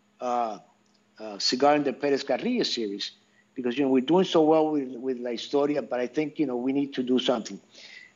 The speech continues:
So when I saw that wrapper, I said, "Lisette, we're ready for it," you know? And, uh, I remember we, we bought the tobacco.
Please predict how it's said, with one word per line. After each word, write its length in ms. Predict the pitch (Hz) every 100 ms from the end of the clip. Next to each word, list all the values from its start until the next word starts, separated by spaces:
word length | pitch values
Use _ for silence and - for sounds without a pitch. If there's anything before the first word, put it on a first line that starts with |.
| _
So 200 | - 147
when 160 | 151
I 80 | 165
saw 240 | 185 208 202
that 220 | 175 160
wrapper, 280 | 180 185 185
I 60 |
said, 260 | 156 165 151
"Lisette, 380 | 151 147 185 175
we're 160 | 156
ready 260 | 151 151 143
for 220 | - 107
it," 100 | 90 _
you 100 | 120
know? 200 | 131 156 _ _ _ _ _ _ -
And, 440 | 143 139 135 139
uh, 240 | 135 135 127
I 300 | 98 - _
remember 280 | 117 139 151
we, 180 | 143 139 -
we 140 | 127 120
bought 240 | 131 143
the 80 | 156
tobacco. 600 | 151 143 135 131 139